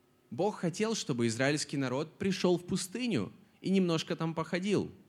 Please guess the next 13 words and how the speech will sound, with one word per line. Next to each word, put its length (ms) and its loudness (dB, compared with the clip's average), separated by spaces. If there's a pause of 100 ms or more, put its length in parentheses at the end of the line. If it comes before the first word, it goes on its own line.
(440)
Не 120 4
сорок 380 6
лет, 300 0 (640)
но 80 6
в 60 2
этом 260 4
моменте 600 2 (840)
они 180 4
ходили 360 6
из 120 4
места 380 2
на 100 2
место, 560 0